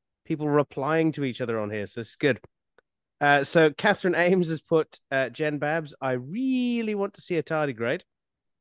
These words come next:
Uh, she has then replied, uh, "They are pretty cute and can usually find them in bits of moss growing between the cracks in the pavement." And then that's come back with Catherine Ames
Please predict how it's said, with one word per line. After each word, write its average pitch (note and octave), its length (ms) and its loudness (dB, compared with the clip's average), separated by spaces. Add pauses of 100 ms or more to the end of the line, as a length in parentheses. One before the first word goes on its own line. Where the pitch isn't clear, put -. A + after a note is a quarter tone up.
(120)
Uh, A#2+ 220 -2
she F#3 200 -4
has D3+ 100 -2
then C#3 180 -2
replied, C3 520 -4 (500)
uh, B2 280 -2
"They D#3 200 0
are D3+ 80 0
pretty D4 240 -8
cute A3+ 320 -8 (120)
and C3+ 200 -2
can D3 180 -2
usually F#3 560 2
find C#3 300 0
them C#3+ 100 2
in C3+ 80 2
bits C#3 260 -6
of B2 120 -6
moss D3 420 -2 (400)
growing C#3+ 240 4
between C3+ 280 -2
the B2+ 160 -6
cracks - 280 -2
in C3 80 -4
the A2+ 60 -4
pavement." D#3 560 -2
And B2+ 160 -4
then A#2+ 100 -2
that's A#2 160 -6
come B2 220 -6
back B2 180 0
with A#2+ 220 -6
Catherine C#3 360 -2
Ames B2+ 300 0